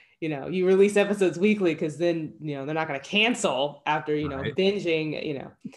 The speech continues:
Speaker 1: Um, but yeah, I think, I think releasing it weekly really helped because, I mean, it gets, it gets people a chance to, or gives people a chance to watch the episodes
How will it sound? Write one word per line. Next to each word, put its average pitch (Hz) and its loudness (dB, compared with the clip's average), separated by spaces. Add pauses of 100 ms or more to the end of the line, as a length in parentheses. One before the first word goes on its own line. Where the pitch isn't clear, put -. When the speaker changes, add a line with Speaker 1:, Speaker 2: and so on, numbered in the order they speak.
(360)
Speaker 1:
Um, 175 0 (240)
but 185 0 (100)
yeah, 208 4
I 202 0
think, 233 0 (100)
I - -16
think 233 -6
releasing 202 0
it 170 -2
weekly 254 -6 (180)
really 214 2
helped 214 0
because, 196 -2
I 180 -8
mean, 180 0
it 170 0
gets, 214 0 (220)
it 196 -6
gets 240 -4
people 220 -2
a 190 0
chance 180 -6
to, 165 -8
or 156 -8
gives 202 4
people 165 -6
a 147 -6
chance 147 -10 (500)
to 165 0 (840)
watch 190 0
the 220 2
episodes 185 -2